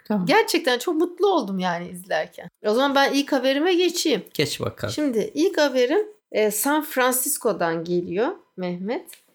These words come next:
Speaker 2: Şimdi San Francisco'da, e, bir restoran var, Mezli's diye. Burada hiç insan çalışmıyor. Hiçbir garson, servis elemanı, e, yok. Tamamıyla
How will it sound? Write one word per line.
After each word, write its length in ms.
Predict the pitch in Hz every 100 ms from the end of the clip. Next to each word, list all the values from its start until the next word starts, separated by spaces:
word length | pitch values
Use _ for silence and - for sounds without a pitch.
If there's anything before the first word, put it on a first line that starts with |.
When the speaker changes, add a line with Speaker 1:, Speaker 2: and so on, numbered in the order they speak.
| _ _
Speaker 2:
Şimdi 260 | - 285
San 320 | 233 - 311 320
Francisco'da, 1080 | 302 294 294 - 339 - - 208 247 359 427 - - 202
e, 220 | 208 208
bir 460 | 269 359 - - - -
restoran 720 | 190 254 - 311 302 311 262
var, 440 | 180 233 - - _
Mezli's 680 | 202 226 240 190 175 170 160 - _ 202
diye. 380 | 170 185 285 - _ _ _
Burada 680 | 220 330 415 240 247 311 403 _ _
hiç 720 | - - - - - - - -
insan 560 | 262 254 - 311 403 - _ -
çalışmıyor. 640 | 247 202 180 - 175 190
Hiçbir 480 | 208 - 285 254 262
garson, 580 | 214 202 - 208 214 - _ -
servis 480 | - 208 196 208 -
elemanı, 680 | 202 190 180 180 196 285 - _ _ -
e, 80 | 185
yok. 520 | 185 202 214 233 - _ _ -
Tamamıyla 840 | 240 262 277 294 349 262 262